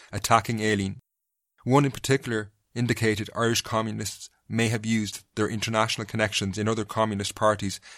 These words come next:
to investigate who precisely Aileen was, because they carried very detailed and pretty explosive claims about her.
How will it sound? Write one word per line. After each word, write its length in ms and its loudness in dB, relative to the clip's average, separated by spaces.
to 100 2
investigate 640 2
who 120 0
precisely 580 0
Aileen 320 0
was, 380 2
because 300 0
they 240 -4
carried 400 -4
very 380 -2
detailed 580 -2
and 160 -8
pretty 300 0
explosive 560 -2
claims 340 -2
about 240 0
her. 160 -10